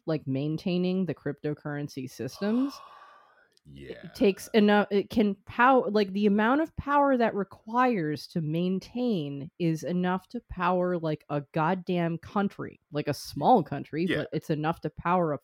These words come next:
Speaker 1: fucking country or a
Speaker 2: Like,
Speaker 1: U S
Speaker 2: Pa-,
Speaker 1: state.
Speaker 2: Paraguay or Uruguay or
Speaker 1: Yeah.
Speaker 2: Chile. <laughs>
Speaker 1: Legitimately. It, that's how much fucking power
Speaker 2: Yeah. <laughs>
Speaker 1: crypto takes. And it's like, yeah, I understand, like,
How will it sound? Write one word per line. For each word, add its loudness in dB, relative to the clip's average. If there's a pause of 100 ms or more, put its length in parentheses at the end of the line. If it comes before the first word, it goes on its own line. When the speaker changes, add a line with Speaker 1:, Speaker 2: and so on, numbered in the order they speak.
Speaker 1:
fucking 0
country -4
or -6
a -8
Speaker 2:
Like, -10
Speaker 1:
U 2
S 0
Speaker 2:
Pa-, 0
Speaker 1:
state. -12
Speaker 2:
Paraguay 0
or -14
Uruguay -6
or -16 (100)
Speaker 1:
Yeah. 6 (240)
Speaker 2:
Chile. -2
<laughs> -
Speaker 1:
Legitimately. 4 (120)
It, 4
that's 2
how 6
much 2
fucking 0
power 2
Speaker 2:
Yeah. 2
<laughs> -8
Speaker 1:
crypto 2
takes. -2
And 2
it's 0
like, 0 (360)
yeah, 2
I 2
understand, 0
like, -2